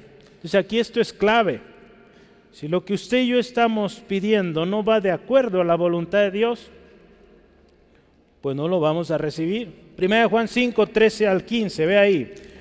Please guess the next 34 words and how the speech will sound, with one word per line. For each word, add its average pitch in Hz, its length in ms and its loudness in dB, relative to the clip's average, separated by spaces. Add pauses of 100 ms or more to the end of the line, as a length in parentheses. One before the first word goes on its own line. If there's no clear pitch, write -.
(260)
Juan 226 340 0
trece 214 360 0
al 202 140 0
quince, 208 320 -4
Primera 190 320 -2
de 190 80 2
Juan. 143 340 -2 (560)
"Estas 254 500 4
cosas - 840 2 (1400)
os 160 260 -2
he 233 240 2
escrito 220 560 0
a 214 60 8
vosotros 196 680 0
que 190 160 2
creéis", 190 600 2
escuche 190 380 -2
aquí 180 160 -2
otra 185 260 0
vez, 214 340 -2 (240)
"en 151 160 -6
el 143 180 -4
nombre 175 340 0
del 143 160 0
Hijo 151 240 -2
de 127 140 0
Dios, 107 440 -6 (320)
para 185 280 4
que 202 120 0
sepáis 233 680 2
que 220 140 2
tenéis 202 500 -2
vida 196 280 2
eterna". 190 520 -2